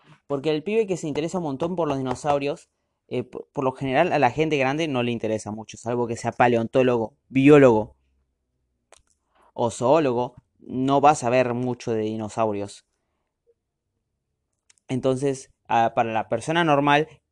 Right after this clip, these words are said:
que un pibe te diga, "Che, ¿sabías que el Triceratops tenía tres cuernos?". Te va a decir, "Wow, no lo sabía". Obviedad, tipo, no podía decir como, "Ey, ¿sabías que el estegosaurio tenía dos cerebros?". "Wow, no lo sabía".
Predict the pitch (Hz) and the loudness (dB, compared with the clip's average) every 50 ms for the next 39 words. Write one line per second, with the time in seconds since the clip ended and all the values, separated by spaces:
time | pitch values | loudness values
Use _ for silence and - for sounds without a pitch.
0 | _ _ _ 120 123 135 151 139 - 180 170 143 120 - 131 131 139 139 127 113 | _ _ _ -4 -4 -4 -4 -2 0 0 2 2 0 0 -2 -2 -2 0 0 0
1 | 107 - - _ - 214 262 330 349 - - - _ _ - - 160 151 190 233 | -2 -2 -6 _ 4 6 6 6 6 2 -2 -6 _ _ -4 0 2 4 4 4
2 | 226 - - 170 139 160 151 - 151 147 160 156 175 - - - - 123 123 139 | 4 2 0 0 0 0 -2 0 0 0 0 0 -2 -6 -6 -6 -4 -2 -2 -2
3 | 151 - 123 123 - - - 107 107 104 131 139 127 127 - _ _ _ _ _ | -2 -4 -4 -6 -6 -6 -6 -6 -6 -4 -4 -6 -6 -6 -10 _ _ _ _ _
4 | _ - 123 120 117 - - 123 - - _ - 131 160 214 190 123 107 - 139 | _ -6 -6 -6 -6 -6 -8 -10 -10 -10 _ 0 2 2 2 2 0 -2 -6 -6
5 | 143 170 233 339 - - 135 131 165 170 131 101 - _ _ _ _ _ _ _ | -4 -2 -2 -2 -2 -2 -2 -2 -2 -2 -4 -4 -6 _ _ _ _ _ _ _
6 | _ _ _ - - _ _ _ _ _ - 110 104 101 101 104 104 98 - - | _ _ _ -20 -20 _ _ _ _ _ -8 -6 -6 -4 -4 -4 -4 -4 -6 -10
7 | 98 - 101 101 - _ _ _ _ _ _ - _ - 131 110 117 107 - 107 | -12 -12 -14 -14 -14 _ _ _ _ _ _ -20 _ -20 -16 -14 -14 -12 -10 -6
8 | 113 117 113 110 - 127 120 - 110 110 104 - _ _ _ - _ _ _ _ | -4 -4 -4 -6 -6 -10 -10 -8 -8 -10 -10 -14 _ _ _ -20 _ _ _ _
9 | _ - 208 233 185 - 180 220 214 - 208 160 - - 139 123 117 - 139 156 | _ 0 0 0 2 2 0 0 2 2 0 0 0 -2 -4 -4 -4 -4 -4 -2
10 | 165 143 120 110 123 127 127 120 120 147 160 202 - - 127 110 110 110 - 123 | -2 -2 -2 -4 -4 -4 -4 -2 0 2 2 2 2 -2 -2 -2 -2 -4 -6 -8
11 | 156 143 - - - _ _ _ _ _ _ - 156 160 196 233 - - 294 202 | -8 -10 -12 -16 -18 _ _ _ _ _ _ -8 2 6 6 6 8 8 6 8
12 | 156 151 151 175 180 220 285 339 - 214 175 - 339 330 143 135 143 - | 8 6 4 4 2 2 2 2 0 0 0 0 0 0 0 0 -2 -4